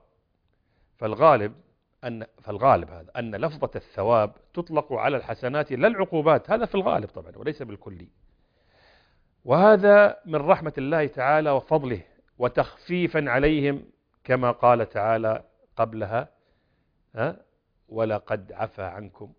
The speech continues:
والله ذو فضل على المؤمنين". فأثابكم غماً بغم، الباء هنا غماً به بغم، الباء قيل أنها بمعنى على، يعني أثابكم غماً على غم،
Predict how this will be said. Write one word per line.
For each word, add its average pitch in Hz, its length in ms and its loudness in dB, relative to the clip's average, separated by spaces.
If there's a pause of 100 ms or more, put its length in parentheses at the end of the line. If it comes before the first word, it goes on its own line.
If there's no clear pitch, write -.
(180)
والله 104 460 -8
ذو 95 100 -14
فضل 98 460 -16 (260)
على 90 120 -18
المؤمنين". 80 480 -20 (960)
فأثابكم 156 640 0
غماً 123 280 -6
بغم، 90 360 -14 (260)
الباء 120 460 -6
هنا 101 480 -14
غماً 107 260 -10
به 87 420 -18
بغم، 87 340 -8 (220)
الباء 101 400 -10 (320)
قيل 190 180 -2
أنها 160 280 -2
بمعنى 143 400 -6
على، 113 480 -4 (180)
يعني 107 460 -8
أثابكم 131 640 -2
غماً 139 640 -2
على 120 280 -2
غم، 107 340 0